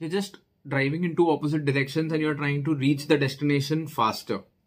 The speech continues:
Not going to happen. It's always going to be one step ahead and two steps back. But instead of trying to tell you all the possible things that negative mindset can bring to your life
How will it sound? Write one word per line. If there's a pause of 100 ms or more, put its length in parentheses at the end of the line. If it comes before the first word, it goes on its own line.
(240)
Not
going
to
happen.
It's
always
going
to
be
one
step
ahead
and
two
steps
back. (1080)
But (1000)
instead
of
trying
to
tell
you (200)
all
the
possible
things (420)
that (260)
negative
mindset
can
bring
to
your
life